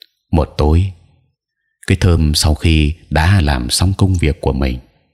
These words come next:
thì vào vặn đèn dầu nhỏ lại, vào ngủ chung với cụ. Hôm ấy trời mưa suốt buổi chiều. Buổi đêm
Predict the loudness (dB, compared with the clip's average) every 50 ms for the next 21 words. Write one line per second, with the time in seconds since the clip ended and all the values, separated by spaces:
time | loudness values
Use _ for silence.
0 | _ _ _ _ _ _ _ _ -2 -2 0 0 2 0 0 0 0 0 -2 -2
1 | 0 0 -2 0 0 0 -2 -2 -2 -2 -2 -2 -2 -2 -2 -2 -2 -2 -2 -2
2 | -2 -4 -4 -4 -10 -14 _ _ _ _ _ _ _ _ _ _ _ -4 -2 -2
3 | -2 0 -2 -2 -4 -2 0 0 0 2 0 0 0 0 -2 0 0 -2 -2 -2
4 | -6 _ _ -20 _ _ _ _ _ _ _ _ _ _ _ _ _ _ _ _
5 | _ -4 -2 -2 0 0 0 0 2 2 4 4 2 2 0 -2 -4 -2 -2 -2
6 | -2 -4 0 2 2 4 2 2 2 0 -2 -2 0 -2 -2 -2 -2 -6 -8 -4
7 | -2 -2 -2 -4 -8 -14 _ _ _ _ _ _ _ _ _ _ _ _ _ _
8 | _ _ _ -2 0 0 0 0 0 2 2 2 2 2 0 0